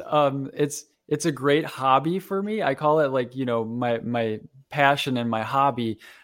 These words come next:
Um, but at the end of the day, it still is gonna be a hobby until I find some way that I could actually make a lot of money with it. But, um, you know, to, to this day, I would say it's,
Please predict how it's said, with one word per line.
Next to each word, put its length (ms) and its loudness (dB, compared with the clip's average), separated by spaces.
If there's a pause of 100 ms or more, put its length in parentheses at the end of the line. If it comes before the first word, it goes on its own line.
Um, 220 2
but 140 6
at 140 8
the 140 4
end 140 4
of 80 0
the 80 0
day, 340 4
it 220 -2
still 520 2 (200)
is 240 0
gonna 180 0
be 140 0
a 60 2
hobby 420 2
until 500 -4 (340)
I 140 2
find 340 -2
some 200 -2
way 180 -2
that 160 -2
I 80 0
could 200 2
actually 360 0
make 220 -2
a 60 -6
lot 240 2
of 60 0
money 260 2
with 200 -6
it. 200 0
But, 280 0 (460)
um, 380 2 (100)
you 80 -2
know, 200 0
to, 260 -4 (140)
to 120 -4
this 220 -4
day, 260 2
I 60 4
would 140 -4
say 200 0
it's, 200 -4